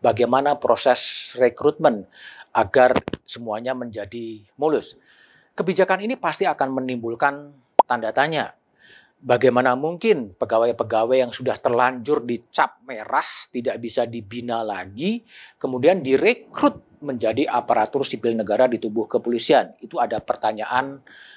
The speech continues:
pasti publik akan bertanya seperti itu. Meskipun kalau diimbangi dengan temuan Komisi Nasional Hak Asasi Manusia, ada proses pelanggaran ham di sana dan ada proses maladministrasi.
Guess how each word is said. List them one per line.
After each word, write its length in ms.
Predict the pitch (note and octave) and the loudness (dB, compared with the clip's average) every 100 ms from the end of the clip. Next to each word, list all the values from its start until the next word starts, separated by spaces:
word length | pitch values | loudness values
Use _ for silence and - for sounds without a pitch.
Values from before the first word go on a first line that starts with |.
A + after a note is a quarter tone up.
| - _ | -20 _
pasti 400 | - A2+ - A3 | 0 0 0 -4
publik 480 | - _ A#2 A#2+ D#3 | -6 _ -8 -6 -6
akan 320 | A#2+ A#2+ A#2 | -4 -4 -4
bertanya 400 | A2 - A2 A#2 | -6 -2 -2 -2
seperti 400 | - - - C#3+ | -4 -6 -4 -2
itu. 160 | D#3 A2 | 0 0
Meskipun 480 | G#2+ - A#2 D3 C3 | 0 -2 2 2 4
kalau 160 | A2+ | 2
diimbangi 640 | A2+ A2+ A2 G#2+ B2+ D#3 B2+ | 2 -4 -2 2 2 0 -2
dengan 240 | A#2 A2 | -4 -6
temuan 400 | A2+ A2+ A2+ A2 | -6 -2 0 0
Komisi 400 | A2 A2 G#2 A2+ | -2 -6 -4 -4
Nasional 320 | G#2 A#2 G#2+ | -2 -4 -4
Hak 160 | G2 - | -4 -2
Asasi 240 | A2+ A#2+ | -2 -2
Manusia, 560 | G#2+ G#2+ G2+ C3+ F#3+ A3 - - - - _ | -4 -4 0 4 4 2 -10 -20 -20 -20 _
ada 480 | C3+ C3 C3 C3+ C3 | -4 -2 4 4 4
proses 800 | - C3 A#2+ - C#3+ - - - - _ _ | 4 2 2 2 -2 -2 -12 -14 -16 _ _
pelanggaran 560 | B2+ A#2+ A#2 A2+ A2+ G2+ | 2 2 4 2 2 0
ham 320 | - E3 D3 | 0 0 0
di 80 | B2 | -8
sana 400 | - A2+ C#3 D3 | -6 -4 -4 -2
dan 160 | A2+ | -4
ada 240 | G#2 A#2 A#2 | -6 -6 -8
proses 720 | - G2 - C3 B2+ - - | -6 -8 -4 -4 -4 -8 -8
maladministrasi. 1400 | A#2+ A#2 A#2 - B2+ - A#2 A2 - B2 D3 D#3 B2+ | 0 2 2 -2 -6 -6 -6 -6 2 4 4 2 -6